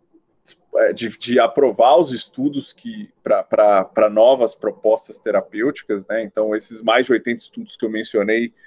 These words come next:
fazem parte dessas ações que a gente tem tomado pra, pra garantir que a gente tenha novos resultados que possam subsidiar mais possibilidades de tratamento. Além disso, a questão, a questão das vacinas, né, a gente tem acompanhado muito de perto os estudos que estão sendo conduzidos, a gente tem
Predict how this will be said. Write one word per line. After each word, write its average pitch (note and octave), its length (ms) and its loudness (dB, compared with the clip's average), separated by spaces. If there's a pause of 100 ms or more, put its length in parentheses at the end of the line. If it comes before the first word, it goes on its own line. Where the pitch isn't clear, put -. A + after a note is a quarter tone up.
(220)
fazem B2+ 380 2
parte A#2 340 0
dessas G#2+ 320 -4
ações A2 400 -4
que - 80 -12
a G#2+ 60 -6
gente G#2+ 180 -16
tem G#2+ 140 -12
tomado G2+ 460 -2
pra, G2+ 320 0 (640)
pra A#2 160 2
garantir C3 600 0
que B2+ 240 -4
a A2+ 60 4
gente A#2 260 -12
tenha A#2+ 380 -2
novos B2 540 2
resultados A#2 680 0
que - 160 -20
possam C3 560 -2
subsidiar A2+ 720 -4
mais A#2 520 -2 (120)
possibilidades A2 760 -2
de G2+ 100 -20
tratamento. G#2 800 -4 (720)
Além D3+ 280 4
disso, D#3+ 600 0
a B2 180 4
questão, D3 560 0
a B2 100 2
questão C3+ 360 -4
das B2 180 0
vacinas, B2 560 -2
né, B2 120 -4
a A#2+ 60 -2
gente A2+ 200 -10
tem B2 100 -2
acompanhado A#2+ 580 -2
muito D3 220 -4
de C#3 100 -2
perto B2 300 0
os A2+ 140 -12
estudos A#2 420 -10
que - 80 -20
estão - 240 -8
sendo A2 240 -8
conduzidos, A2 640 0
a A2 80 4
gente A2 240 -8
tem A2+ 160 -8